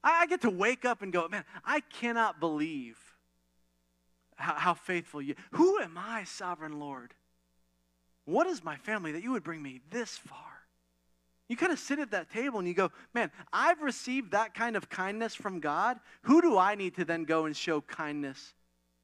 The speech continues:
to?" Nobody would blame you if you don't. But boy, could you imagine what would happen if you did?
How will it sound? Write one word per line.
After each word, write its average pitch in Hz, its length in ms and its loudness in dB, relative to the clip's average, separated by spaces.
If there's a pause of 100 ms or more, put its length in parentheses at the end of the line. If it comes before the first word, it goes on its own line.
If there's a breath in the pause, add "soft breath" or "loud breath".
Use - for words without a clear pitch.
(120)
to?" 127 200 -8 (1700)
Nobody 165 240 0
would 247 160 -2
blame 294 280 4
you - 20 0
if 247 100 -4
you 226 60 -10
don't. 220 260 2 (1080)
But 160 80 -4 (180)
boy, 202 300 -6 (500)
could 196 160 -6
you 247 160 0
imagine 156 560 -6
what 147 260 -2
would 135 120 -6
happen 127 340 -10
if 117 160 -16
you 123 80 -20
did? - 260 -20